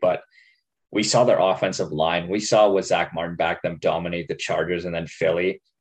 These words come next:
But this was the real test against this elite Carolina D,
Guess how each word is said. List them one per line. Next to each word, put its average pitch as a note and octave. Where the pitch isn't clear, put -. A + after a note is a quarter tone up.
But -
this C#3+
was C3+
the A2
real F#2
test -
against F2
this F#2+
elite F2
Carolina F2
D, E2+